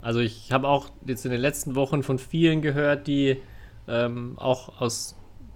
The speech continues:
vor allem jetzt aus dem Süden zu den German Open gefahren sind. Also das ist echt eine be-, eine beträchtliche Anreise, die da viele Leute auch auf sich nehmen, um dahin zu fahren. Oder auch von vielen gehört, die nach Birmingham geflogen sind.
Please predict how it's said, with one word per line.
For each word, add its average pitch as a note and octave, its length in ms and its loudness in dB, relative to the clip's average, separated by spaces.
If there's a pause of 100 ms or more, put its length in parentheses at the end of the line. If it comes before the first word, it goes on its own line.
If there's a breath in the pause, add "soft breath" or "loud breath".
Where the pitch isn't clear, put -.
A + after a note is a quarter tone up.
(320)
vor A#2+ 160 0
allem B2 100 4
jetzt C3 160 0
aus C#3 200 4
dem C#3 120 4
Süden D#3+ 300 6
zu D#3+ 100 -2
den C3 160 2
German C3+ 260 6
Open E3 260 2
gefahren D3+ 420 4
sind. D3+ 180 -2
Also B2 160 2
das B2 160 0
ist C3 60 -8
echt - 220 -4
eine C3 120 0
be-, B2 300 0 (520 soft breath)
eine C#3 120 -4
beträchtliche C#3 960 2
Anreise, C#3+ 480 6
die C3 100 4
da B2+ 140 8
viele C#3 240 2
Leute B2+ 260 4
auch B2+ 80 0
auf C3 180 0
sich C3+ 200 -4
nehmen, C3+ 160 -2
um C3 80 -2
dahin D3 260 6
zu D#3 140 -6
fahren. C3+ 280 4
Oder C#3+ 360 8
auch C#3 440 4
von C3 200 -4
vielen D3 240 0
gehört, C3 280 4
die C3 80 0
nach B2 320 2
Birmingham D3+ 520 4
geflogen D3 400 0
sind. C#3+ 260 0